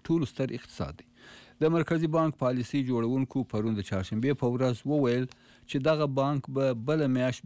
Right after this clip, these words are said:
بیا د شتمنیو او ملکیتونو رانیول کم کړي. د دې کار هدف د سود د سطحې ټیټ ساتل او د کارونو د سطحې لوړول دي.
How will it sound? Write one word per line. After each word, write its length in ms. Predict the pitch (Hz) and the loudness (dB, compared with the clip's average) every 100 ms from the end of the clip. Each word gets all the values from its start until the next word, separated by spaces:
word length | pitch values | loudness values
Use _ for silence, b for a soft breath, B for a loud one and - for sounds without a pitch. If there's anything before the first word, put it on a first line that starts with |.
| 156 | 0
بیا 140 | 151 95 | 0 0
د 100 | 101 | -6
شتمنیو 580 | - 107 110 131 120 92 90 | -4 -2 0 0 0 -2 -2
او 80 | 120 | 0
ملکیتونو 580 | 127 113 127 104 - 143 135 120 | 0 -2 -2 -2 0 2 2 2
رانیول 400 | 107 117 139 139 - | 0 0 -2 -4 -4
کم 120 | 107 85 - | -4 -4 -10
کړي. 160 | - - B B B - | -14 -14 B B B -4
د 20 | 123 | 0
دې 100 | 160 156 | 0 2
کار 180 | 143 131 107 | 0 0 0
هدف 340 | 113 143 - - 143 | 2 0 0 -6 -4
د 100 | 123 - | -4 -4
سود 180 | 156 127 | -4 -4
د 100 | 110 | -2
سطحې 260 | 123 - 113 | -4 -4 -6
ټیټ 140 | 110 - - | -6 -8 -4
ساتل 420 | 90 - 139 147 - | -4 0 0 2 0
او 60 | 131 | 0
د 80 | 151 143 | 0 2
کارونو 420 | 135 151 156 156 135 | 2 2 2 2 0
د 100 | 113 | -2
سطحې 240 | 135 139 131 | -6 -4 -2
لوړول 380 | 123 123 117 - | 0 2 0 -2
دي. 80 | - | -14